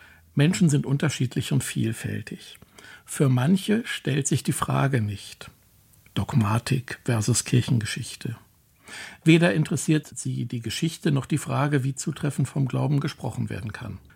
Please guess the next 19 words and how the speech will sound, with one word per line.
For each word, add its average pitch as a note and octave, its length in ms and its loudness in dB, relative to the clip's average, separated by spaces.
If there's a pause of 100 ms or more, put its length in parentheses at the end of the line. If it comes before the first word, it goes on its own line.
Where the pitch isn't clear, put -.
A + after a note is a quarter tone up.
(280)
Andere C#3+ 340 2
interessieren D#3 640 2
sich C#3+ 340 -4
für - 300 -10
eine C3+ 340 0
der C3 140 0
beiden D3 340 0
Disziplinen. D#3+ 800 -2 (400)
Wer A#2 400 2 (140)
sich - 260 -8
für B2+ 140 -2
beides F#3+ 440 2
interessiert, B2+ 920 -4
die E3+ 200 2
oder A#2 240 0
der A#2+ 300 0
betreibt B2 580 -4
Dogmengeschichte A#2 960 -4
und C#3 360 0